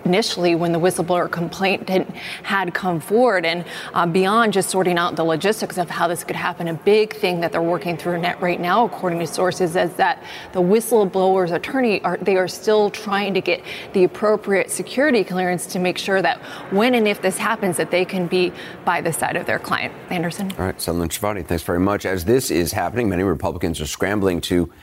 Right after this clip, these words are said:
Speaker 2: excuse the behavior at the heart of the whistleblower complaint. However, one today did not. Ohio Republican Senator Rob Portman telling the Columbus Dispatch, and I quote,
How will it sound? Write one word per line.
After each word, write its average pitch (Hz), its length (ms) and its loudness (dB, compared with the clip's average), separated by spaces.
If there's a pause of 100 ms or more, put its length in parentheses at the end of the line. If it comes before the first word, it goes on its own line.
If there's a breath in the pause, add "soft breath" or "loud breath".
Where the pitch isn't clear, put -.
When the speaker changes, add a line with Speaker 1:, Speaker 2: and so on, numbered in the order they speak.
(240 loud breath)
Speaker 2:
excuse 156 580 0
the 110 80 0
behavior 87 480 0
at 87 80 -2
the 78 60 -4
heart 113 220 0
of 90 60 -4
the 82 80 -2
whistleblower 80 540 0
complaint. 82 540 -4
However, 104 280 0
one 117 220 0
today 104 260 2
did 80 160 -2
not. 95 400 0
Ohio 101 320 0
Republican 90 400 -4
Senator 90 400 0 (320 soft breath)
Rob - 280 0
Portman 101 460 2
telling 113 300 -2
the 80 100 2
Columbus 101 380 -2
Dispatch, 95 540 -2
and 85 80 -4
I 80 60 -4
quote, 131 360 0